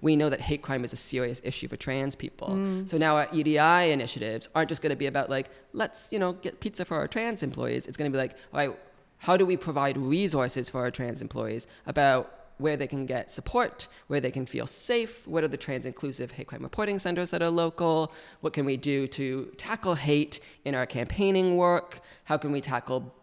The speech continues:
Speaker 1: bullying and hate internally in case that's happening here?"
Speaker 2: Mm.
Speaker 1: Right? It, it makes you think a little bit more strategically about, about what's going on.
Speaker 2: Yeah, I really love that. And then actually in our last episode, we were talking quite a lot about,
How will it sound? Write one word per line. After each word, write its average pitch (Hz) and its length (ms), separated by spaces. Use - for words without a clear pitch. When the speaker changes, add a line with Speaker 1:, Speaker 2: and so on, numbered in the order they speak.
Speaker 1:
bullying 139 340
and 123 120
hate 123 340
internally 202 600
in 147 100
case 131 160
that's - 160
happening 117 360
here?" 180 520
Speaker 2:
Mm. 196 320
Speaker 1:
Right? 165 240
It, - 260
it 170 80
makes 202 300
you 196 60
think 190 200
a 165 40
little 170 200
bit 165 100
more 143 160
strategically 135 880
about, 101 340
about - 220
what's - 140
going 95 220
on. - 280
Speaker 2:
Yeah, 175 240
I 196 60
really 202 160
love 196 180
that. 175 120
And 185 60
then 180 80
actually 185 300
in 180 60
our 175 140
last 180 280
episode, 180 400
we 180 100
were 170 80
talking 175 320
quite 170 240
a 165 40
lot 175 180
about, 156 320